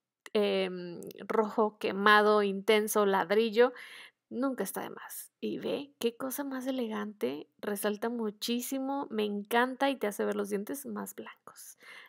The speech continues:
Díganme en los comentarios cuál fue su favorito, por favor. Ahorita les voy a decir yo mi selección. ¿Qué tal los swatches, mis amores? ¿Cuáles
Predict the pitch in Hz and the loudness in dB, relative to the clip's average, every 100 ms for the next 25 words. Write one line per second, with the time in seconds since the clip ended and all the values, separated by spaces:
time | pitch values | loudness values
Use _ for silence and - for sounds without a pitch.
0 | - 196 220 220 269 294 294 311 285 226 | -4 2 2 2 0 -2 -2 -4 2 4
1 | 247 277 - 240 208 214 220 285 269 220 | 2 0 2 4 4 4 0 0 0 0
2 | 208 196 269 269 240 - - - - - | 0 -2 -6 -4 -4 -2 -4 -4 -2 4
3 | 220 208 202 240 - 214 202 190 190 202 | 4 4 2 0 0 -2 0 0 0 -6
4 | 180 - - - 214 202 - - - - | -4 -6 -6 -8 -6 -4 -6 -8 -12 -14
5 | _ _ _ _ _ _ _ _ _ _ | _ _ _ _ _ _ _ _ _ _
6 | _ _ _ _ _ _ _ _ _ _ | _ _ _ _ _ _ _ _ _ _
7 | _ _ _ _ _ _ _ _ _ _ | _ _ _ _ _ _ _ _ _ _
8 | _ _ _ - - 349 370 381 370 370 | _ _ _ -20 6 8 10 12 12 12
9 | 330 359 339 - - 277 262 247 226 214 | 10 12 10 8 12 12 12 10 6 6
10 | 214 208 190 185 180 208 - - 294 311 | 4 4 2 2 0 -6 -8 10 12 12
11 | 320 359 | 12 8